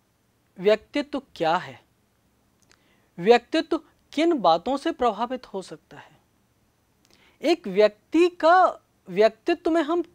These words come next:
क्या-क्या सम्मिलित करेंगे? आमतौर पे हम किसी व्यक्ति को शर्मीला या फिर किसी व्यक्ति को चिड़चिड़ा,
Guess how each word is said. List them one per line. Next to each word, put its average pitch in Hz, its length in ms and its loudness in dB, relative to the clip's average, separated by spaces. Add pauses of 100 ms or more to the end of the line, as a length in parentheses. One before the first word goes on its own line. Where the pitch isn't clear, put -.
क्या-क्या 285 520 -2
सम्मिलित 240 500 -6
करेंगे? 185 520 -8 (1300)
आमतौर 277 600 4
पे 160 440 -8 (420)
हम 339 220 -2
किसी 294 340 -4
व्यक्ति 240 420 -4
को 277 340 -10
शर्मीला 190 720 -2 (840)
या 285 200 6
फिर 403 280 0 (120)
किसी 262 200 -4
व्यक्ति 240 380 -6
को 214 160 -8
चिड़चिड़ा, 185 580 -6